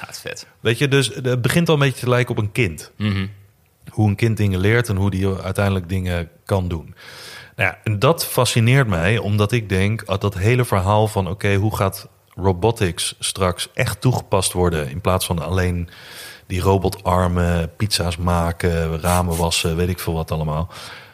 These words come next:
Speaker 2: Ehm, hoe gaat dat straks een toepassing vinden? Maar als het nu al aanwezig is,
Speaker 1: Mhm.
Speaker 2: ehm, en met een soort side note naar Musk, die al heeft gezegd, kijk, zijn beloftes,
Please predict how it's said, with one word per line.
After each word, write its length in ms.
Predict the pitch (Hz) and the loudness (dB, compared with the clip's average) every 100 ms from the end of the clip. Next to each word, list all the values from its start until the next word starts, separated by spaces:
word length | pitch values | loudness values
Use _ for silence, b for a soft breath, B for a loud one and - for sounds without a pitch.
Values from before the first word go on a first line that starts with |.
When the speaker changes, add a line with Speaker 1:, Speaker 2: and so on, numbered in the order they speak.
| B - _ | B -20 _
Speaker 2:
Ehm, 420 | 104 98 98 95 - - _ _ _ _ _ _ | 0 4 4 2 -4 -12 _ _ _ _ _ _
hoe 280 | - 107 - | -2 2 2
gaat 200 | 123 120 | 2 2
dat 160 | 113 - | 0 -2
straks 260 | 113 - | -4 -2
een 100 | 101 | -4
toepassing 420 | - 127 101 85 82 | -4 -4 -4 -4 -6
vinden? 320 | 82 87 104 | -4 -2 -2
Maar 100 | 95 | -2
als 120 | - | -4
het 120 | 98 | -4
nu 340 | 101 104 143 143 | 0 4 4 4
al 340 | 104 104 92 | 4 2 2
aanwezig 460 | 92 95 101 85 85 | 0 2 2 0 -4
is, 360 | - - - | -4 -6 -10
Speaker 1:
Mhm. 240 | 92 85 82 - | -12 -12 -12 -12
Speaker 2:
ehm, 460 | - 90 87 87 82 80 78 b b b b b _ _ | -6 -4 -2 -4 -6 -8 -14 b b b b b _ _
en 440 | 98 107 107 104 - _ _ _ | 2 2 2 0 -6 _ _ _
met 140 | - 95 | -4 -2
een 60 | |
soort 220 | 95 98 - | 0 0 0
side 320 | - 107 107 | 0 2 2
note 320 | 104 98 95 | 2 2 2
naar 340 | 95 95 92 90 | 0 0 0 0
Musk, 460 | 95 107 117 - | 0 0 0 -4
die 140 | - 98 | -4 0
al 120 | 95 | 2
heeft 140 | 95 | 0
gezegd, 300 | - 90 101 | -2 -2 -2
kijk, 180 | - 98 | -2 -4
zijn 140 | 101 92 | -2 0
beloftes, 680 | 101 110 - 110 107 - | 2 2 2 2 2 -6